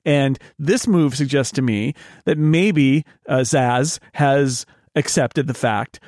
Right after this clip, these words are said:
that they're, that they don't have one audience who's gonna buy one widget,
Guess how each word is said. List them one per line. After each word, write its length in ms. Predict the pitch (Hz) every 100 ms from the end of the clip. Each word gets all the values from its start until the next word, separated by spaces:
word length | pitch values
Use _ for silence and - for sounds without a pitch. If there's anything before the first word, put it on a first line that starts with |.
| - _ _
that 220 | 151 147 147
they're, 200 | 156 175 -
that 240 | 170 170 196
they 180 | 180 196
don't 160 | 220
have 240 | 196 247 202
one 340 | 151 202 170
audience 520 | 147 185 190 143 120
who's 160 | 147 135
gonna 180 | 156 131
buy 380 | 139 147 143 120 -
one 460 | 135 147 160 147
widget, 460 | 131 175 120 -